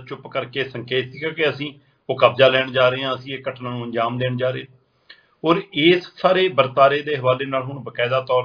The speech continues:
ਤੇ ਉੱਥੋਂ ਜਿਹਨੇ, ਜਿਨ੍ਹਾਂ ਪਰਿਵਾਰਾਂ ਦੇ ਜੀਅ ਗਏ ਨੇ, ਉਹਨਾਂ ਮੈਂਬਰਾਂ ਦੇ ਹਵਾਲੇ ਨਾਲ, ਅਹ, ਜਾਂ ਸਥਾਨਕ ਲੋਕਾਂ ਦੇ ਹਵਾਲੇ ਨਾਲ ਸਕੈਚ ਘੜੇ ਗਏ ਨੇ। ਸੋ, ਅਹ, ਪ੍ਰਧਾਨ ਮੰਤਰੀ ਨਰਿੰਦਰ ਮੋਦੀ ਹੋਰੀ ਯੂ ਏ ਈ ਦਾ ਦੌਰਾ ਵਿੱਚ ਛੱਡ ਕੇ ਜਦੋਂ ਭਾਰਤ ਵਾਪਸ ਪਰਤਦੇ ਨੇ,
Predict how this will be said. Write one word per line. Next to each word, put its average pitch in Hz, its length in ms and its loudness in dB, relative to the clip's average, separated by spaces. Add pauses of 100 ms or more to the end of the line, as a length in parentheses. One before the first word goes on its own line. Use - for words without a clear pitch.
(100)
ਤੇ 123 280 -6 (340)
ਉੱਥੋਂ 131 400 0
ਜਿਹਨੇ, 131 540 -4
ਜਿਨ੍ਹਾਂ 131 220 0
ਪਰਿਵਾਰਾਂ 120 420 2
ਦੇ 123 120 -2
ਜੀਅ 123 320 -8
ਗਏ 117 240 2
ਨੇ, 117 360 -6
ਉਹਨਾਂ 143 240 -4
ਮੈਂਬਰਾਂ 117 440 -2
ਦੇ 123 160 -6
ਹਵਾਲੇ 110 260 -2
ਨਾਲ, 117 300 -2
ਅਹ, 127 560 0
ਜਾਂ 123 140 2
ਸਥਾਨਕ 123 460 2
ਲੋਕਾਂ 120 360 -2
ਦੇ 127 140 -4
ਹਵਾਲੇ 113 240 -2
ਨਾਲ 120 120 -4
ਸਕੈਚ 139 460 2
ਘੜੇ 117 160 4
ਗਏ 113 180 2
ਨੇ। - 120 -20 (680)
ਸੋ, 131 420 0
ਅਹ, 117 80 -12 (260)
ਪ੍ਰਧਾਨ 131 340 4
ਮੰਤਰੀ 131 440 -4
ਨਰਿੰਦਰ 123 340 -4
ਮੋਦੀ 127 260 -4
ਹੋਰੀ 127 220 -4
ਯੂ 120 280 -4
ਏ 123 60 0
ਈ 120 40 -4
ਦਾ 123 140 0
ਦੌਰਾ 113 300 0
ਵਿੱਚ 127 220 -10
ਛੱਡ - 260 -2
ਕੇ - 160 -10
ਜਦੋਂ 120 200 -12
ਭਾਰਤ 117 360 2
ਵਾਪਸ 110 360 2
ਪਰਤਦੇ 113 400 -4
ਨੇ, 113 240 -8